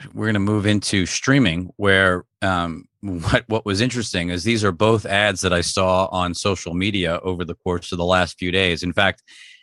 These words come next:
I don't know, it may, it may just be me. I'm not sure what it tells you about me, but I am getting inundated with Discovery Plus Valentine's Day ads. Like, I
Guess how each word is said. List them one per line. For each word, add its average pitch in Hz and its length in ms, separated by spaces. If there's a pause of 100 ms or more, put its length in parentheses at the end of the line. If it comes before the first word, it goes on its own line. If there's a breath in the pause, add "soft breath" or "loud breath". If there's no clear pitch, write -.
(180 loud breath)
I 113 60
don't 120 100
know, 95 400
it 110 140
may, 117 240
it 120 100
may 151 160
just 147 220
be 127 120
me. 113 220
I'm 101 100
not 107 140
sure 104 180
what 98 180
it 95 100 (180)
tells 113 260
you 98 100
about 87 260
me, 90 160
but 95 200
I 117 180
am 127 160
getting 104 440 (440)
inundated 107 640
with 101 180
Discovery 107 560
Plus 113 440
Valentine's 101 680
Day 90 140
ads. 82 240
Like, 92 140
I 101 120